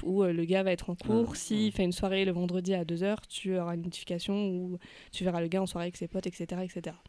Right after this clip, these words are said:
Speaker 1: En plus de ça, t'as, euh, sur le site, euh, des screens de conversation comme si tu parlais à des amis, euh, sur Snapchat ou sur, euh, sur Messenger ou WhatsApp ou autre. Et en plus de ça, tous les personnages ont des comptes sur Instagram. Donc ce qui est un peu flippant, c'est que à la fin, tu te rends compte que tu suis plus de gens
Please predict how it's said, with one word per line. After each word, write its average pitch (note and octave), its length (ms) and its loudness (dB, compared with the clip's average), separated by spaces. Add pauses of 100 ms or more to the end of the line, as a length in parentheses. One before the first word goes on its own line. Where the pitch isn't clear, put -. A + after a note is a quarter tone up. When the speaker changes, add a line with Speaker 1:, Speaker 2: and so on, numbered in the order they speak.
(760)
Speaker 1:
En A3 100 6
plus B3+ 240 4
de A#3 100 6
ça, A3+ 320 2
t'as, E3+ 380 0
euh, E3 280 -4 (280)
sur G3+ 200 0
le G3+ 100 6
site, - 320 -4
euh, E3+ 180 4
des E3 140 0
screens A3+ 380 2
de F3+ 140 2
conversation G3 720 2
comme F#3 160 2
si F#3 140 -4
tu F#3+ 140 -6
parlais F3 260 0
à F3+ 80 0
des E3 220 -2
amis, F3+ 320 0
euh, E3+ 80 -2
sur F3 200 -8
Snapchat F3 440 -4 (100)
ou F3 60 -10
sur, E3 300 -8
euh, D#3+ 140 -8 (480)
sur - 180 2
Messenger F3 600 4
ou F3 60 0
WhatsApp E3 480 -4
ou F3+ 100 2
autre. - 300 0 (420)
Et F3+ 80 2
en E3+ 80 2
plus B3 240 4
de G#3+ 80 10
ça, A#3+ 320 4
tous - 160 0
les B3+ 120 8
personnages G#3 440 2
ont G#3 60 2
des E3+ 100 0
comptes G#3+ 200 -4
sur F#3 140 -2
Instagram. F3+ 500 -2 (640)
Donc G3 80 2
ce - 60 -4
qui - 60 2
est F#3+ 40 4
un F3+ 60 2
peu G#3 100 0
flippant, G#3 320 0
c'est G#3+ 200 0
que F3 480 2
à F3 80 0
la F3+ 100 -2
fin, G#3+ 100 -2
tu - 100 -2
te - 60 -4
rends G3 100 2
compte G#3 140 0
que - 100 -4
tu F#3 100 -4
suis - 200 -2
plus A#3 280 0
de A3 140 4
gens G#3 220 0